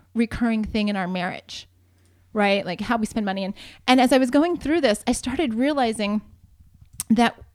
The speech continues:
my parents going through bankruptcy and foreclosure as a child, where we had those Christmases where, you know, we got a piece of fruit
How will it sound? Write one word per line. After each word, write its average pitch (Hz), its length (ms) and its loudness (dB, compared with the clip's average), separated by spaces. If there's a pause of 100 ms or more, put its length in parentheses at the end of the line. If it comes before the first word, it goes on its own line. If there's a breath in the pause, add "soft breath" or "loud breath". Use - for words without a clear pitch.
(140)
my 226 280 4
parents 262 440 0
going 240 260 2
through 233 180 -2
bankruptcy 220 540 -2
and 202 100 -4
foreclosure 214 480 -4
as 208 120 -4
a 202 40 -6
child, 196 420 0 (340 loud breath)
where 240 200 8
we 233 180 2
had 247 300 2
those 233 200 4
Christmases 220 760 -4 (300 loud breath)
where, 226 560 4
you 220 80 -2
know, 220 80 4
we 220 80 0
got 233 140 2
a 226 40 -4
piece - 300 -2
of 226 80 -4
fruit 226 400 0